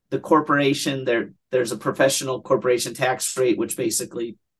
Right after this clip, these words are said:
takes away the advantage of having earnings in a corporation.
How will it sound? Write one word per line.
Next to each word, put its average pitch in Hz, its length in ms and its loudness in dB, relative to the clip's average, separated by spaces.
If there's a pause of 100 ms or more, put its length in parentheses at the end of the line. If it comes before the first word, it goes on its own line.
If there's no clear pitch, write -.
(800)
takes 131 200 0
away 123 220 2
the 120 120 0
advantage 120 560 -4
of 113 120 -6
having 120 420 -4
earnings 120 360 -4
in 117 100 -12
a 113 80 -18
corporation. - 800 -8